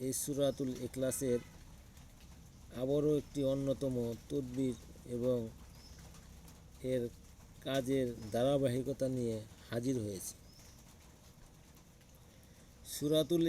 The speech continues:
ইখলাসের গুণ এবং এর মর্যাদা কিয়ামত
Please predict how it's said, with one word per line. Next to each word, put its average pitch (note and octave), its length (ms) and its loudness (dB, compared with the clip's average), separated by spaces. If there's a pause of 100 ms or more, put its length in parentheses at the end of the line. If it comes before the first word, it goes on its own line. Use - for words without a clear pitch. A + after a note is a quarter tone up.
ইখলাসের D#3+ 520 4 (260)
গুণ D3+ 240 8 (680)
এবং C#3+ 200 4 (220)
এর C#3+ 80 4 (120)
মর্যাদা C#3 540 4 (1300)
কিয়ামত D3+ 500 4